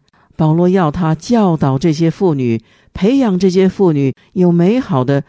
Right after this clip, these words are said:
属灵品格，因为行为是出自于内在的品格，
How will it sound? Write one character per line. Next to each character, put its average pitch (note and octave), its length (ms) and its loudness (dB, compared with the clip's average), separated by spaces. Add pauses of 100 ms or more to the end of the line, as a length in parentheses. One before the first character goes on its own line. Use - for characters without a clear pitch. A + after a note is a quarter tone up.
(160)
属 D3+ 360 0
灵 D3+ 220 0
品 B2 400 -4
格， B2 400 0 (260)
因 A3 180 0
为 G3+ 140 2
行 G3+ 480 -2
为 E3+ 220 0
是 E3 280 0
出 G#3 440 0
自 F#3+ 260 0
于 D3+ 180 2 (220)
内 A3+ 300 -2
在 D3+ 200 -2
的 C3+ 120 -2
品 A#2 340 -6
格， A#2+ 320 0